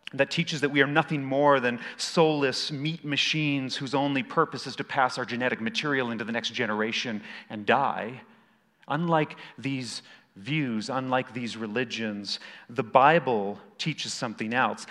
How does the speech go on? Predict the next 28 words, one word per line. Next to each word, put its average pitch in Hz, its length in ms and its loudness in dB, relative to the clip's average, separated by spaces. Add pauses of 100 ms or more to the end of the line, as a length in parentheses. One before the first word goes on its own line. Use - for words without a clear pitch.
(160)
It, 147 180 0
it 147 160 0
exhorts 139 580 0
us 143 140 -2
to 139 140 -8
hope 160 460 0
in 156 280 0
the 127 100 -2
God 135 440 0
who 139 180 -4
offers 139 400 0
us 123 140 -8
eternal 131 440 -4
life 117 400 -2
in 135 200 -6
his 120 400 -6 (280)
glorious 127 540 0
presence 117 720 -4 (300)
if 139 300 -2
by 117 200 0
faith 107 640 -4 (280)
we 117 100 -4
believe 104 460 -4 (420)
in 104 160 -10
him. 92 360 -12 (1500)
See, - 140 -12
there's 123 180 -4
hope 175 380 -4